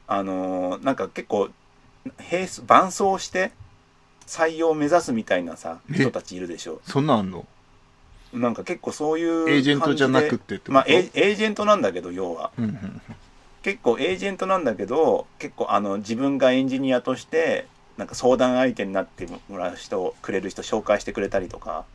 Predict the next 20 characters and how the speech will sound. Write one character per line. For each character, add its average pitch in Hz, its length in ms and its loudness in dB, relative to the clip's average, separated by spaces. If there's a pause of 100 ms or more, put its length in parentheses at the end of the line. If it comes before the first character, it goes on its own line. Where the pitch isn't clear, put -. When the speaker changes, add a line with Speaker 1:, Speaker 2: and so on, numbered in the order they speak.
(160)
Speaker 2:
へ 110 880 -2 (640)
ー。 - 20 -4
Speaker 1:
や 101 80 -2
っ - 40 -8
て - 200 -4
る 113 80 2
人、 - 220 -6
と 135 80 -6
こ 143 100 0
ろ 135 80 2
も 104 80 2
あ 98 60 4
っ - 40 -14
た 107 80 0
り 95 60 -8
す - 100 -12
る 98 120 -8
じ 87 80 -10
ゃ 80 40 -12
ん。 - 40 -20